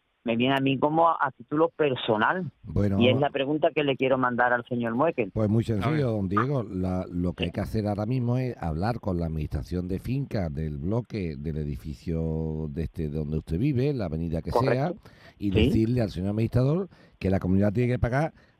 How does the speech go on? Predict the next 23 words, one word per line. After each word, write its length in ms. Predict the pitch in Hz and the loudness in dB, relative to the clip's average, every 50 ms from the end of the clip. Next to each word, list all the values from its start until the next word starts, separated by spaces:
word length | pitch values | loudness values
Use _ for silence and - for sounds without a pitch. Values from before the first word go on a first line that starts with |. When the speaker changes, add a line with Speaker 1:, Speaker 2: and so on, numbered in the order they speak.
| - | -10
Speaker 2:
algo 240 | - 107 110 113 120 123 | -6 -4 -2 0 0 -2
así 220 | - - 143 147 | -2 -2 -4 -4
como 380 | - 139 131 113 110 107 98 - - | -4 -4 -4 -4 -4 -4 -6 -8 -14
ciento 640 | - - - 117 131 139 139 143 - - 143 139 | -14 -8 -4 0 2 2 2 2 0 0 -2 -2
quince 400 | 131 - 143 143 135 - 147 160 | -2 -2 -2 -2 -2 -2 -6 -6
con 240 | - - 120 104 95 | -6 -6 -6 -6 -6
cero 240 | - - 107 104 104 | -6 -6 -6 -6 -6
siete 480 | - - 127 - - - 123 123 120 | -4 -4 -4 -4 -4 -2 -2 -2 -2
céntimos, 580 | - - 151 156 147 - 143 143 165 202 285 254 - | 0 -2 -2 -2 -2 -4 -4 -4 -4 -4 -6 -8 -6
que 220 | 208 107 90 82 | -4 -2 0 0
es 60 | 78 | 0
un 140 | 78 82 85 | -2 -4 -4
servicio 320 | - 87 87 87 76 80 95 | -6 -4 -4 -2 -2 -2 -4
que 80 | 98 | -2
se 80 | 85 113 | -4 -4
ha 40 | 117 | -2
hecho 120 | - 127 | -2 -2
a 40 | 113 | -2
la 40 | 107 | -2
comunidad, 520 | - 73 67 69 67 64 - 98 127 160 - _ | -4 -6 -6 -6 -4 -4 -2 -4 -4 -6 -8 _
y 120 | - - 71 | -12 -8 -8
ya 60 | 65 58 | -8 -8
está. 240 | - - 85 123 | -8 -8 -8 -8